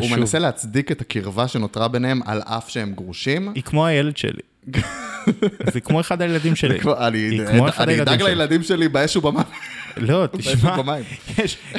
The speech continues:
Speaker 1: כאילו פעם אחת הבנו, אתה מנסה להסביר את רמת הקרבה, פעם, פעם השנייה זה כבר לא כל כך, אה, <laughs> זה, בפעם
Speaker 2: כן.
Speaker 1: השלישית זה כבר מקריפ.
Speaker 2: אמ, תשמע, יש פה, אה, גם אחר כך את ההצגה של דודו עוואט, וגם אחר כך כשמציגים אותם כזה בשורה, שגיא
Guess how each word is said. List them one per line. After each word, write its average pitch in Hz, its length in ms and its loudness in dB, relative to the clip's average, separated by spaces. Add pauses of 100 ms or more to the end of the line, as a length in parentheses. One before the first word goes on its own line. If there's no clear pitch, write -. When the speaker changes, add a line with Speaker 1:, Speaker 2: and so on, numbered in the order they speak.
Speaker 1:
כאילו 202 160 4
פעם 214 220 2
אחת 208 260 -2
הבנו, 151 400 2
אתה 185 120 0
מנסה 139 360 0
להסביר 139 540 2
את 127 140 -2
רמת 110 320 0
הקרבה, 101 840 -2 (160)
פעם, 120 280 -2
פעם 147 220 0
השנייה 120 560 0
זה 104 80 -4
כבר 95 200 -6
לא 95 100 0
כל 120 180 -2
כך, 135 300 -4
אה, 147 340 -2 (300)
<laughs> - 100 -6
זה, 233 120 2
בפעם 208 320 -2
Speaker 2:
כן. 247 60 0
Speaker 1:
השלישית 254 320 -2
זה 294 60 -4
כבר 196 220 0
מקריפ. 254 440 -2 (680)
Speaker 2:
אמ, 120 40 0 (640)
תשמע, 135 420 -2
יש 139 180 -2
פה, 156 300 0
אה, 113 100 -4
גם 110 160 -6
אחר 131 160 -6
כך - 140 -8
את - 80 -8
ההצגה 110 360 -2
של 131 160 -4
דודו 117 280 0
עוואט, 123 440 -2
וגם 101 180 -6
אחר 131 140 -8
כך 147 120 -10
כשמציגים 104 520 -8
אותם 131 180 -8
כזה 95 220 -8
בשורה, 101 440 -6
שגיא 110 240 -8